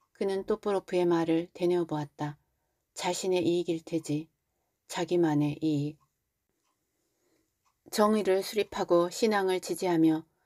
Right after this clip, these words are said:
국민을 계몽하는 기관에 종사하는 사람들을 상기해보았다.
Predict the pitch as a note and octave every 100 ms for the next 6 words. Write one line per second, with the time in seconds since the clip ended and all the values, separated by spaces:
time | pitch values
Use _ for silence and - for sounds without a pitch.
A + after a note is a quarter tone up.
0 | _ _ _ - G#3+ G#3+ G3 F#3+ F#3+ G3+
1 | F#3+ G3 G3 F3 F3 E3+ - F3 E3+ E3+
2 | E3+ _ _ _ _ - G3 G3 G3+ F#3+
3 | F#3+ G#3 G3 F#3+ F3 F3 E3+ F3 G#3+ G3+
4 | G3 E3+ D3+ D3 - D3